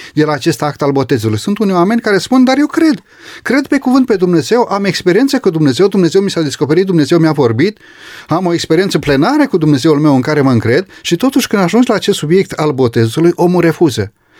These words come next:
Ori credința nu este suficientă dacă nu este însoțită de fapte. Și în discuția pe care o purtăm, vorbim despre aceste fapte care necesită o mărturisire publică.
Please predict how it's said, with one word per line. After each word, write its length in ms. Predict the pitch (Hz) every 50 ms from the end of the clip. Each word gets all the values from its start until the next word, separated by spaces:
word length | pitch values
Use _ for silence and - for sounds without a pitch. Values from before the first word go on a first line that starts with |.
| - - - -
Ori 180 | - 143 143 143
credința 720 | - - 135 127 113 127 202 262 285 277 269 - 139 147 156
nu 120 | 147 180
este 240 | 240 247 - - 240
suficientă 640 | - - 202 214 185 - - 156 127 110 104 117 165
dacă 260 | 160 160 151 - 147
nu 80 | 143 165
este 180 | 170 - -
însoțită 440 | 165 143 - 135 - - 165 - 156
de 100 | 139 156
fapte. 460 | 151 - 247 247 - - - 107 98 _ - _ - - - - - -
Și 100 | - 151
în 240 | 143 139 131 123
discuția 360 | 117 123 117 - - - - 196
pe 140 | - 180
care 160 | 170 170 151 143
o 80 | 131
purtăm, 440 | 120 131 123 113 - 196 226 220 220 _ _ _
vorbim 440 | - 135 139 143 127 135 190 214 208
despre 320 | 180 190 175 - - 156
aceste 400 | 147 131 - - 202 - - 180
fapte 500 | - - - - 147 139 143 - - 196
care 360 | 185 - 170 160 151 147 139 - - - -
necesită 600 | - 143 143 135 120 - 165 180 - - - 190
o 40 | 180
mărturisire 720 | 160 170 151 139 - 143 131 117 - 160 160 165 156 - _
publică. 600 | - 294 320 320 285 240 196 - - 135 120 -